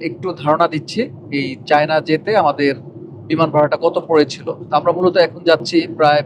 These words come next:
পাঁচ ঘন্টা পনেরো থেকে বিশ মিনিট জার্নির পরে ইনশাল্লাহ যাবো হচ্ছে বেইজিং এর উদ্দেশ্যে।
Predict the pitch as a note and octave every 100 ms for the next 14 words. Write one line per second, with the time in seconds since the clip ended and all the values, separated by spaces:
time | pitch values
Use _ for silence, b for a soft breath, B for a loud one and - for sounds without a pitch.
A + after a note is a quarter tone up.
0 | - D#3 D#3+ - E3+ F3 F3+ F3+ F3+ F3
1 | - - - - - E3+ F3+ F3+ F3+ F3
2 | F3 F3 E3+ E3 E3+ D3+ - C3+ D3 D3
3 | D#3 D#3+ E3+ F3 D#3+ - D#3+ D#3 D#3 D3+
4 | D#3 C#3+ E3+ D3 D3 D3 D3+ D#3 - D3+
5 | -